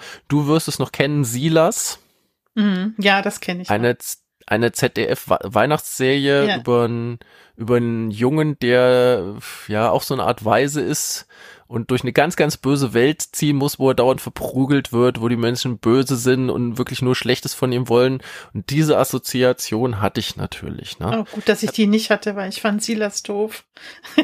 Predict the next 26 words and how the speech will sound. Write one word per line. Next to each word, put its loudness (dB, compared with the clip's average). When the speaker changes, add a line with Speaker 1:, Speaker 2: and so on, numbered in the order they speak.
Speaker 2:
Was? -2
Speaker 1:
Ja, 2
also 2
als -2
Kind 0
fand 2
ich -6
das -4
auch 2
schwierig, -2
weil 4
das 0
wirklich -6
brutal 0
war -6
halt, -10
ne? 0
Also -4
Speaker 2:
Ja, 0
Speaker 1:
der, 2
Speaker 2:
wahrscheinlich -4
Speaker 1:
der -2
wurde 2
Speaker 2:
deshalb, 0
Speaker 1:
ständig, 2
Speaker 2:
ja. -12